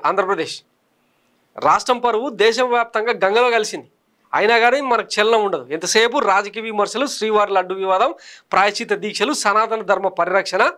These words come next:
వీటి మీద కొట్లాడుకుంటూ ఉందాం. ప్రజల మధ్యలో చిచ్చు పెట్టి, మత కలవలాలు రేపి, పాలన చేతనైతే కదా. ఆ సాటి మహిళలకు న్యాయం చేసే ప్రా-, ఆ, ప్రాసెస్లో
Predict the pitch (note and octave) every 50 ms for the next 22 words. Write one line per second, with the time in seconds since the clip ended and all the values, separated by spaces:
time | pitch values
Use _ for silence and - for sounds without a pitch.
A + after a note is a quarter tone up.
0 | _ _ _ _ _ _ - - - - _ - G3 A#3 A#3+ A3 G#3+ A#3 A#3 C#4
1 | D4 D4 C4 B3+ B3+ B3 A3 - A#3+ A3+ A#3+ C4+ C#4 C4+ B3 G3 C3+ - _ _
2 | _ _ _ _ _ _ _ _ _ _ _ _ _ - - G3 G3 G#3 A#3 A#3
3 | A3+ A3+ G#3 A3+ G#3+ G#3 - G3 - - G3 G3+ G3 G3 - G#3 G#3+ G#3 - -
4 | _ _ _ - - G3 G3 G3 F#3+ F#3+ A3+ G#3+ G#3+ G#3+ G3+ G3 F#3 F3+ E3 F3+
5 | F3+ F3+ F3+ F3+ F3+ F3 _ _ _ _ _ _ _ _ _ _ _ _ _ _
6 | _ _ _ _ _ _ _ _ _ _ - F#3 F#3 A#3 C#4 C#4+ G3 - - A#3+
7 | B3 C4 B3+ C4 C4 B3+ B3 A#3 G3+ F3+ F3 G3 F#3 C3+ - _ _ _ _ _
8 | _ _ _ _ _ _ _ _ _ _ _ _ _ _ _ _ _ _ _ _
9 | _ _ _ _ _ _ _ _ _ _ _ _ _ _ _ _ _ - - -
10 | - - - D#3 F3 B3 D4 D#4+ D4 C4+ C4+ B3+ C4 C4+ C4+ C4+ C4+ A3+ F#3 D#3+
11 | D3 - _ _ _ _ _ _ _ - D#3+ F3 F#3+ G#3+ B3+ B3+ C4 B3+ B3 A#3+
12 | A#3+ A#3 - - F#3 F#3 F3+ F3 F3 E3+ E3+ D#3+ D#3 - F3 F3 G3 G3 A3+ F#3+
13 | - - D#3+ G3 C4 E4+ F#4